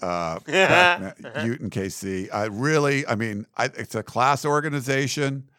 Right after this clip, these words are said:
Speaker 1: Um, definitely the best team in the Mountain area. And, no, just obviously kidding. Um,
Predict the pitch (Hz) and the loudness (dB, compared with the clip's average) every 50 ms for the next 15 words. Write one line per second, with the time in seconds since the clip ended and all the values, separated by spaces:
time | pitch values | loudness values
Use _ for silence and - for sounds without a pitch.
0 | _ _ _ _ _ _ - 98 95 95 95 92 92 90 90 90 90 85 - _ | _ _ _ _ _ _ -8 -6 -2 0 0 2 0 0 -2 -4 -8 -10 -12 _
1 | _ _ _ _ - _ - 120 131 139 139 147 147 143 139 135 143 143 123 - | _ _ _ _ -20 _ 0 0 0 2 2 2 0 0 2 2 2 2 2 0
2 | - 135 139 131 127 120 117 110 113 120 120 - 139 127 117 117 113 120 - _ | -2 -2 0 0 -2 -2 -2 0 0 0 0 0 -2 -4 -6 -6 -8 -8 -12 _
3 | _ _ _ _ _ _ - 113 113 117 117 117 117 117 113 113 110 101 - _ | _ _ _ _ _ _ -4 -2 0 0 0 0 0 2 2 2 2 0 -2 _
4 | _ _ _ _ _ _ _ _ _ _ - - 95 101 - - - 90 78 - | _ _ _ _ _ _ _ _ _ _ -12 -10 -8 -8 -10 -10 -12 -10 -10 -12
5 | - _ 151 - - 65 - - _ _ _ _ _ _ _ - 87 85 82 - | -14 _ -20 -16 -14 -14 -16 -16 _ _ _ _ _ _ _ -12 -12 -12 -10 -12
6 | 85 80 - - 80 80 80 80 - - 104 101 101 95 92 90 85 | -14 -12 -10 -10 -8 -8 -10 -10 -6 -4 -2 0 0 -2 -4 -6 -8